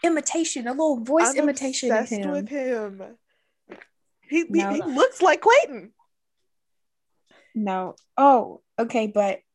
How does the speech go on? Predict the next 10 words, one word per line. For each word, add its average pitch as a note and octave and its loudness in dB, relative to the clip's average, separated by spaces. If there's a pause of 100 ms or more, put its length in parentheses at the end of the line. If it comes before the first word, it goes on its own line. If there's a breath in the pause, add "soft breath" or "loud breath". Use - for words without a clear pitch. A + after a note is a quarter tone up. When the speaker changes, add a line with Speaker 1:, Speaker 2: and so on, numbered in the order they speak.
(140)
Speaker 1:
can A#3 -6
I A#3 4
say C4 2
something C4 -2
about G#3+ 0
Teddy? G3 -2 (640 soft breath)
When B3+ 0
Teddy C4+ -2
was D4 0
like, C4 -2